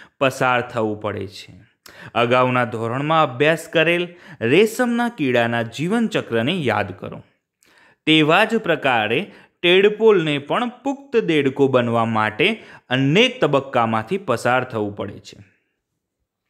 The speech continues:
લાર્વામાંથી પુખ્ત બનવાના આવા પરિવર્તનને કાયાંતરણ કહે છે. કીટકોમાં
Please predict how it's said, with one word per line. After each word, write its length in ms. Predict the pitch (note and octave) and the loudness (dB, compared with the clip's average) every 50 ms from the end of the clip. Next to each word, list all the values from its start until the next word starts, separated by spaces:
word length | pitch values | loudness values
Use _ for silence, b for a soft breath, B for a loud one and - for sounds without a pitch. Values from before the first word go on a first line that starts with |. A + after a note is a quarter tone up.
| _ _ _ _ _ _ _ _ _ _ _ - | _ _ _ _ _ _ _ _ _ _ _ -2
લાર્વામાંથી 960 | A2 B2 C3 C3+ C3+ C#3 C#3+ D3+ E3+ F3+ F3 F3 E3+ E3+ E3+ E3+ E3+ F#3 F3+ F#3 b b b b b b b - | 2 2 4 4 2 2 4 4 2 2 2 0 -2 -4 -4 -6 -8 -8 -10 -12 b b b b b b b -8
પુખ્ત 280 | - B3+ A#3 - - A#3 | -8 -8 -6 -2 0 2
બનવાના 840 | F#3 D#3+ D3 C3+ B2+ A#2+ A#2+ A2+ A2 A2 G#2+ A2 A#2+ D3+ G3 - B B B B B - | 4 4 4 2 2 2 2 2 2 0 0 0 0 -2 -2 -4 B B B B B -2
આવા 380 | B2+ C3+ C3 B2+ B2 B2 B2 A#2+ | 0 2 4 4 4 2 2 0
પરિવર્તનને 960 | - - B2 B2+ D#3+ G#3+ G#3+ F3+ D#3 C3 A#2+ - - A#2 A2+ A2 A#2+ D#3+ G3 | 0 0 0 0 2 0 0 0 0 0 0 -2 -4 -4 -4 -4 -4 -4 -6
કાયાંતરણ 960 | G3 - _ - - G#2+ G#2+ A#2 C3+ D3 D3+ D3+ C#3 B2+ C3+ B2 A#2+ A#2+ A#2 | -6 -10 _ -14 -6 -2 0 0 2 2 2 0 0 2 2 2 2 2 0
કહે 320 | G#2+ - A2 G#2 G#2 G2+ G2 | -2 -4 -6 -6 -4 -6 -6
છે. 280 | G2 - - G2 G#2 | -8 -10 -14 -14 -14
કીટકોમાં 920 | - _ - A#2 A2+ A2 B2+ A#2+ A#2 - A#2+ A#2 A#2+ B2 C#3+ E3 F#3+ B | -16 _ -8 -8 -6 -2 -2 -2 0 0 0 0 2 2 2 2 2 B